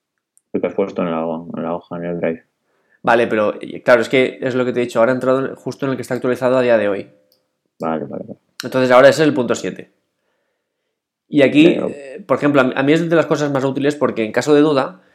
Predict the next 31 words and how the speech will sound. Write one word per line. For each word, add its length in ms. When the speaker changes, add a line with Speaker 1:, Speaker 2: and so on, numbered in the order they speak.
Speaker 2:
eh, 340
para 160
entender 420
un 120
poco 460
los 320
tiempos 260
de 80
descanso 320
del 80
piloto, 400
a-, 240
llegas 320
aquí, 500
número 240
siete, 400
y 80
aparece, 300
por 100
ejemplo, 240
según 220
la 80
normativa, 460
muchas 380
veces 320
empieza 460
por 100
la 100
normativa. 420
Entonces 360
pones 500